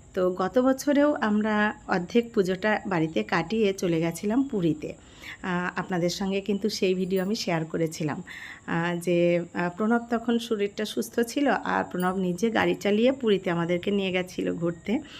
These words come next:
তো যাই হোক, আহ, এবছরে, আহ, পুজো আসতেই ও আবার বলল ঘুরতে যাবে। আসলে প্রত্যেক বছর একটু একটু ঘুরতেও ভালোবাসে, বলে বছরে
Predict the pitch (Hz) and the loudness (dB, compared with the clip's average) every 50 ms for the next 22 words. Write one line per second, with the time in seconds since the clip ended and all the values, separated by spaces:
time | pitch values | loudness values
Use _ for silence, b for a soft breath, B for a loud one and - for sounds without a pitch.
0 | B B B B B B B - - 226 220 220 220 226 214 233 226 226 240 233 | B B B B B B B -4 0 0 2 2 2 0 0 0 2 2 4 4
1 | 269 262 262 - - 247 226 214 208 202 208 208 220 226 214 - - 214 214 226 | 4 2 2 2 2 4 4 6 6 4 4 2 0 -2 -4 -2 0 0 2 2
2 | 240 240 240 - 269 240 240 233 226 240 - - - 208 202 202 196 202 - 226 | 2 0 0 0 2 4 6 6 4 2 0 0 0 0 0 0 0 -2 -2 -4
3 | 208 226 214 - - 202 202 202 - - 247 226 208 208 214 - - - - 196 | -2 0 -2 -2 0 -2 -4 -4 -2 2 4 4 4 4 2 0 -2 0 2 2
4 | 180 180 185 196 208 208 220 - 233 233 220 190 185 214 247 226 196 180 175 - | 4 4 4 2 2 0 0 0 0 2 2 2 2 2 0 0 -2 -2 -4 -4
5 | - 175 160 160 - - - - - 226 226 - 277 269 269 233 233 277 B B | -4 -6 -4 -4 -4 -4 -6 -6 -6 -4 -4 0 2 2 4 4 2 0 B B
6 | B B B B B B - 285 294 294 - - 302 254 233 220 226 226 226 - | B B B B B B -2 0 0 0 2 2 2 2 2 0 0 0 0 2
7 | - 277 269 269 - - 247 247 - - 285 269 277 - 277 247 208 - - - | 2 2 2 2 2 0 -2 0 0 0 0 0 0 0 -2 -2 -4 -4 -4 -2
8 | 240 254 - - - 311 302 285 247 - - 190 180 175 175 180 165 156 - - | -2 -2 -2 -2 0 2 2 4 2 0 0 0 0 2 2 0 -2 -4 -6 -6
9 | - 240 240 254 269 269 240 214 220 220 - - 294 302 302 311 | -4 -2 0 2 2 2 2 2 0 0 0 0 2 2 2 2